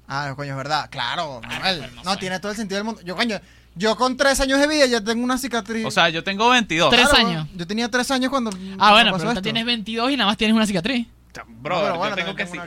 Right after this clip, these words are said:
Speaker 1: aquí.
Speaker 3: esta cicatriz de aquí, te puedes imaginar todo el que si jugando fútbol.
Speaker 1: Pero ya va, ¿qué pasa? Serían mil años siendo un niño.
Speaker 2: De soledad.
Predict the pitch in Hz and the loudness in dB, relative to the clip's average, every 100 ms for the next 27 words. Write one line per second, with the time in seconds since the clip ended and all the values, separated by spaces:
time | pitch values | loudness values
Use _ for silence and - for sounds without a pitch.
0 | 165 214 202 180 160 131 160 180 165 131 | -4 -2 -4 -6 -10 -12 -12 -12 -12 -16
1 | 117 131 165 160 147 143 170 147 147 151 | -16 -16 -16 -14 -14 -14 -14 -12 -12 -10
2 | 139 147 165 185 202 196 202 196 185 185 | -10 -8 -8 -2 0 4 6 4 4 2
3 | 185 143 120 - - - - - - - | 2 0 -12 -18 -20 -20 -20 -20 -20 -18
4 | - 185 185 196 214 233 233 247 247 254 | -10 -6 -4 0 0 0 -2 0 2 2
5 | 254 269 262 - - - - - 202 180 | 2 -2 -4 -6 -8 -18 -16 -10 -6 -4
6 | 185 214 220 214 180 139 151 156 147 139 | -4 -2 -2 -2 -4 -6 -10 -10 -6 -4
7 | 139 | -4